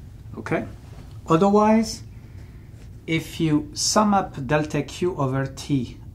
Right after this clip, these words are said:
everywhere in your cycle, and you end up with something positive, this means that you are violating the second law of thermodynamics, okay? If not, if it's equal to zero, this means it's reversible.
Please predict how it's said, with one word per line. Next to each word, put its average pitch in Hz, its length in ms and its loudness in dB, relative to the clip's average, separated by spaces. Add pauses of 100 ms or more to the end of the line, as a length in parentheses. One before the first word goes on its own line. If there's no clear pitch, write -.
everywhere 180 560 4
in 135 100 4
your 127 200 0
cycle, 131 640 -2 (880)
and 160 220 4
you 151 220 0
end 170 200 2
up - 140 2
with 139 140 0
something 156 360 0
positive, 165 760 -2 (500)
this 135 180 -4
means 170 260 2
that 147 180 0
you 143 60 2
are 127 100 2
violating 139 640 2
the 123 80 -2
second 135 340 -2
law 120 80 0
of 117 100 -4
thermodynamics, 110 960 -4 (260)
okay? - 340 -6 (1200)
If 208 220 2
not, 175 420 2 (840)
if 135 160 -4
it's 127 160 0
equal 202 240 4
to 147 140 0
zero, 151 520 2
this 131 200 -4
means 151 220 2
it's 123 160 -6
reversible. 117 580 -4